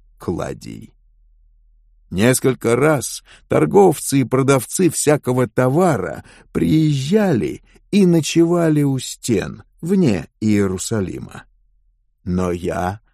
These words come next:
запретил им это делать. «Что это вы ночуете у городских стен?»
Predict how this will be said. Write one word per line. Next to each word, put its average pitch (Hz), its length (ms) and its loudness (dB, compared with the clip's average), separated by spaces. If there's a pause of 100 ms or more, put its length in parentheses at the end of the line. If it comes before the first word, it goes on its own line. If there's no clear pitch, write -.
(200)
запретил 101 1080 -4
им 143 200 0
это 92 240 -8
делать. 58 720 -14 (720)
«Что - 440 0
это 202 360 6
вы 185 180 6
ночуете 180 800 2
у 170 120 4
городских 170 760 0
стен?» - 720 -4